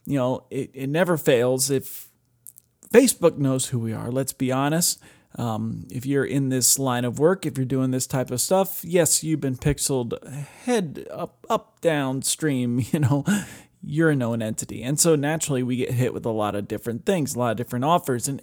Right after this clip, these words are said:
everybody and their mother always has, like, the new and improved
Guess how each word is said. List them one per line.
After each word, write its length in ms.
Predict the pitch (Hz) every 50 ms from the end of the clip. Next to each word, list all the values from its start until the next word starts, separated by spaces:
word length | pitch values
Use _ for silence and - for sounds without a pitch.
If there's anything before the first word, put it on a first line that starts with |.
| _ _
everybody 560 | 156 175 165 190 185 143 147 147 143 151 151
and 100 | 147 147
their 80 | 147 151
mother 640 | 165 180 214 269 269 233 160 139 131 127 139 165 - _ _ _ _ _ _ _ _ _ _ _ _ _ _ _ _ _
always 300 | - 143 156 156 156 -
has, 240 | 151 143 147 143 143
like, 240 | 151 147 139 113 131
the 180 | 151 175 175
new 600 | 165 160 160 160 156 151 127 110 101 98 - 98 - - - - - - _ _ _ _ _ -
and 120 | 135 151
improved 880 | 143 139 123 113 - - 127 135 - - - - - - - - - -